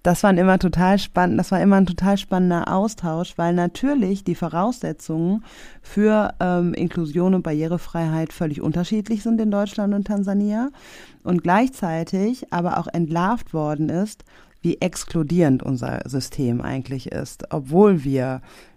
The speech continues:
viel bessere Möglichkeiten haben,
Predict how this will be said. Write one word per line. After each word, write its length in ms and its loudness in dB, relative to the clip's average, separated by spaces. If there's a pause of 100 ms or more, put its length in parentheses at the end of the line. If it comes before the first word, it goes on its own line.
(200)
viel 440 4 (140)
bessere 680 2 (160)
Möglichkeiten 960 2
haben, 600 -4